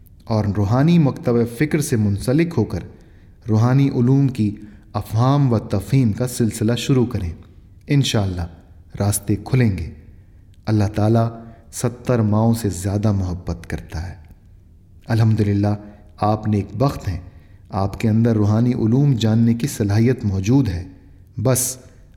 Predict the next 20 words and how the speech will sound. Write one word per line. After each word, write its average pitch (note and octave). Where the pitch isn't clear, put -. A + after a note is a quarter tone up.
आबियारी G#2+
की -
ज़रूरत G#2
है। -
अल्लाह G#2
ताला G#2
आपको G2+
खुश -
रखे। C#3
कसरत E3+
से -
वज़ू C3+
बेवज़ू G#2
या B2+
हय्यो A2+
या G#2
कय्यूम G#2
का F#2
विर्द A2
करें। A#2